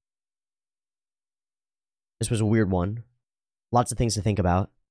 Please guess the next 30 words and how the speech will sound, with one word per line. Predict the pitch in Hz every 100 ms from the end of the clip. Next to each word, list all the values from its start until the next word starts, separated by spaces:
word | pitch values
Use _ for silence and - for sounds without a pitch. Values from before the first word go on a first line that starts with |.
| _ -
It's |
the | -
beginning | 95 104 98
of |
the | 87
month, | 87 82 -
and | 87 80 80 - - _ _ _ _ _ _ -
money | 117 123 117
on | 104
the | 98
mind, | 95 92 87 87
you | 85
know, | 90 90 90 92 - _ _ _ _ _ -
uh, | 92 90 87 82 85 82 85 82 - _ _ -
is | 101
really | 95 98
what's | 92 90
going | - 92
on. | 87 85 82 82 _ _ _ _ _ _ _ _ _ _ _ _ _ _ _ _ _ _ _ _ _ _ _ _ _ _ _ - - _ _ _ _ -
And | 120
that | 117
is | 107
to | -
say, | - 98 92
possibility | - 107 104 90 113 110 98
on | 87
the | 82
mind. | 78 80 71 - - _ _ _ _ _ _ _ _ _ _ _ _ -
Possibility | 104 - 92 95 160 160 98 -
endless. | 113 98 95 -